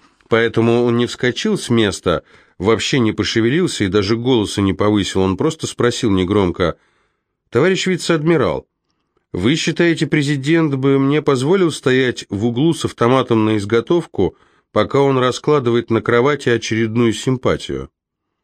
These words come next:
Панкратов нисколечко не смешался, он продолжал тем же тоном, как ни в чём не бывало.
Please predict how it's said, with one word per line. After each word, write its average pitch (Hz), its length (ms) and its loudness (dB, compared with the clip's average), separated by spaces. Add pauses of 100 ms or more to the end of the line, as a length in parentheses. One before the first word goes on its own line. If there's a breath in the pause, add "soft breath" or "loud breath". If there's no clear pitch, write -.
(420)
Панкратов 104 600 0
нисколечко 101 600 0
не 92 100 0
смешался, 95 720 0 (440 soft breath)
он 170 180 2
продолжал 151 540 0
тем 147 260 0
же 107 140 0
тоном, 151 400 0
как 107 200 -4
ни 98 100 0
в 85 60 -10
чём 131 240 0
не 151 80 0
бывало. 87 500 0